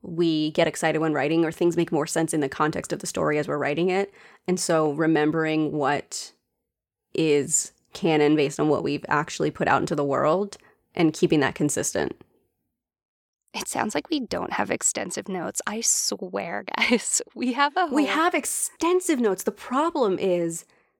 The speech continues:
Speaker 1: that there are a few times in the moment where those things change. Like, Thea's backstory is no longer accurate because she doesn't have two siblings that I'd written in because it just didn't feel, it just, there was, it,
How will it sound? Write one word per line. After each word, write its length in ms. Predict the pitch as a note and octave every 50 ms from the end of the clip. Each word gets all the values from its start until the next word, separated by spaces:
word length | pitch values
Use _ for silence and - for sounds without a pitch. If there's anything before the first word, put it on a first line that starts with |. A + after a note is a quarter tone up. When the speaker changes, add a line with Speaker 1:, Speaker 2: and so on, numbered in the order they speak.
| -
Speaker 1:
that 160 | - G#3+ F#3+
there 100 | A3 A3
are 60 | A3 A3
a 40 |
few 200 | G#3+ - B3+ B3+
times 260 | A#3+ A#3+ B3 A#3 A3+ G#3
in 80 | G3+
the 60 | G3+
moment 580 | F#3 F#3 F#3 A3+ C#4+ C#4 F#3+ D#3 D3+ F3 A#3 - _ _ _ _ _ _ -
where 120 | - B3 B3
those 160 | C#4+ C#4+ -
things 180 | D#4 D#4 D4+
change. 440 | - - F#4+ G4 G#3+ A#2 F2 - - _ -
Like, 300 | F3 F3 F3 - G#3 - _ _ _ -
Thea's 260 | - - D#3 F3+ F#3+
backstory 460 | - G3 A#3+ - - - F3 E3+ F#3 F#3+
is 120 | F#3+ E3+
no 120 | D#3 D3+ E3
longer 220 | D#3+ D3+ D3+ D#3+
accurate 400 | E3 G#3+ B3+ - E3+ D#3+ F#3+ G#3+
because 260 | - E3 F3+ E3+ E3
she 120 | - - E3+
doesn't 200 | G3 G3 G3+ A3
have 140 | G#3+ G#3 - _ _ _ _ _ _ -
two 480 | - - F3+ G#3 A3+ A3+ A3 A3+ A3+ - -
siblings 480 | - - C4+ C4 A#3+ F3+ E3 D#3+ E3 D#3+
that 100 | E3 D#3
I'd 180 | D3+ D3+ D3
written 240 | D#3+ D#3+ - D3 D#3
in 320 | D3+ D3 D3 D#3 D#3 G3 - _ - - - _ -
because 180 | - G3+ G#3+
it 40 | A#3+ B3
just 120 | B3 -
didn't 160 | C#4 C#4 C4
feel, 120 | - C#4+ -
it 80 | G#3+
just, 200 | G#3+ B3 - - _ -
there 120 | - A#3 A#3
was, 280 | - A3+ A3 - - _ _ _ _ _ _ _ -
it, 120 | - A3